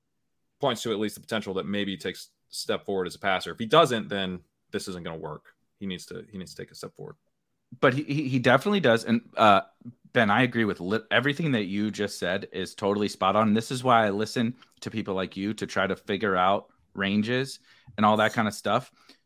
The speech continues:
Speaker 2: Generally, my whole thesis is basically, like, a lot of that doesn't ultimately matter. So let's look at Mark Andrews, if we don't wanna talk about Diggs and, and Allen, right? Two years ago, everything you would have just said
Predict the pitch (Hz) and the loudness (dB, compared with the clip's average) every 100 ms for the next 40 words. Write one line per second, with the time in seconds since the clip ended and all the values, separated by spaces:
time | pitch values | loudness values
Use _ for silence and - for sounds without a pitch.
0 | _ 110 127 135 143 127 120 107 104 98 | _ -2 4 6 6 4 4 4 4 2
1 | 90 113 107 98 - 117 123 104 92 90 | 2 4 4 2 -2 -4 -4 -4 -4 -6
2 | - 113 123 - 101 90 85 82 _ _ | -4 -2 -2 -4 -4 -2 -4 -6 _ _
3 | _ _ _ _ _ _ _ _ _ _ | _ _ _ _ _ _ _ _ _ _
4 | _ - 113 101 110 123 120 104 - 101 | _ -8 -4 0 2 2 2 0 0 0
5 | 95 80 95 - 92 82 85 87 - _ | 0 -4 -4 -2 -6 -6 -4 -6 -8 _
6 | - 98 92 78 - - 107 92 117 - | -2 2 2 0 -8 0 0 4 0 2
7 | 123 117 104 90 _ - 110 107 120 110 | 0 2 0 -2 _ 2 4 4 4 2
8 | 87 82 85 98 92 92 90 87 85 85 | 2 -4 -4 -2 0 0 0 -2 -2 -4
9 | 80 85 73 - _ _ _ _ - 92 | -2 -4 -4 -12 _ _ _ _ -6 -2
10 | 87 82 - 92 87 92 85 71 82 85 | -2 -4 -4 -2 2 2 0 -2 -4 -4
11 | - _ - 147 143 135 107 95 90 76 | -10 _ -2 2 6 6 6 2 -2 -4
12 | _ _ - 131 165 202 180 151 131 117 | _ _ 2 2 4 2 4 6 4 2
13 | 104 104 107 87 78 | -2 -4 0 -2 -2